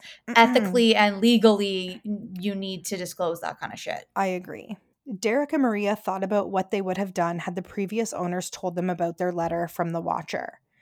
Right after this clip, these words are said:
Speaker 1: The Woodses, both retired scientists, told the Broadduses that they remembered the letter they received as more strange than threatening, thanking them for taking care of the house.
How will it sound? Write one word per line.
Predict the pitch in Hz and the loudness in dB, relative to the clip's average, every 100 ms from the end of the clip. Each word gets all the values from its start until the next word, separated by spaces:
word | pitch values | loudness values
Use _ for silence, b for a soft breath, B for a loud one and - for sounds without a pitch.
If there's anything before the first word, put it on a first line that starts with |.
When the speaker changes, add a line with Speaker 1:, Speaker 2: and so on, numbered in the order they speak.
| _ 190 | _ -18
Speaker 1:
The | 185 208 | -4 4
Woodses, | 247 185 - 175 - | 4 4 -2 -8 -12
both | - 208 214 - | 0 2 2 -2
retired | 190 196 165 165 - | -4 -2 0 -2 -2
scientists, | 170 151 165 - - - - _ _ _ _ | -4 -4 -10 -10 -10 -14 -18 _ _ _ _
told | - 240 226 | 0 2 4
the | 240 | 2
Broadduses | 208 180 190 - 185 185 | 2 0 -2 -4 -4 -4
that | 202 - | -6 -4
they | 185 | -2
remembered | 196 180 196 220 214 | 0 0 0 -2 -2
the | 233 | 0
letter | 180 175 180 | 0 2 0
they | 180 | -2
received | 151 - 170 170 - | -4 -6 -6 -6 -4
as | 165 | -4
more | 190 185 233 | -2 -4 -4
strange | - 180 170 170 - | -6 -6 -4 -6 -8
than | 160 | -10
threatening, | 160 170 - - 85 131 - b b b - | -6 -4 -6 -8 -14 -14 -18 b b b -2
thanking | 226 220 226 | -2 0 -2
them | 190 165 | -2 -2
for | 185 | -4
taking | 175 185 180 | -6 -6 -6
care | 160 160 208 | -6 -6 -4
of | |
the | 220 | -4
house. | - 165 160 - | -2 -2 -2 -6